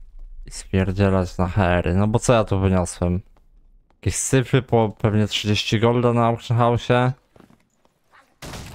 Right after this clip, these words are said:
No ogólnie to nic ciekawego. O, niebieskie Lightfooty.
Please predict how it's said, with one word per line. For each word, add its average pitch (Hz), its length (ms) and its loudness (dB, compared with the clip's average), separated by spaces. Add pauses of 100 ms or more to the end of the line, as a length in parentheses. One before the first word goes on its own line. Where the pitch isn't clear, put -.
(680)
No 104 140 2
ogólnie 107 420 2
to 98 320 0 (120)
nic 101 200 -2
ciekawego. 90 680 0 (520)
O, 98 300 4
niebieskie 101 540 2
Lightfooty. 98 640 0